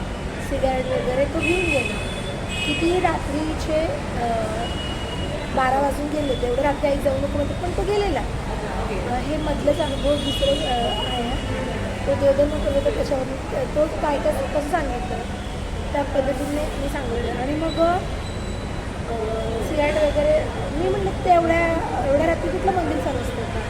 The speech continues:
माझ्या महाराजांना बोलायला मंदिर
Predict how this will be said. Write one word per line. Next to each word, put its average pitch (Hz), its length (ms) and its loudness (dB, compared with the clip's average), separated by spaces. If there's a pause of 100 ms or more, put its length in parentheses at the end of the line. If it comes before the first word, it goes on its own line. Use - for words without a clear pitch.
(1400)
माझ्या 285 360 2
महाराजांना 320 520 2
बोलायला 277 480 2
मंदिर 285 340 0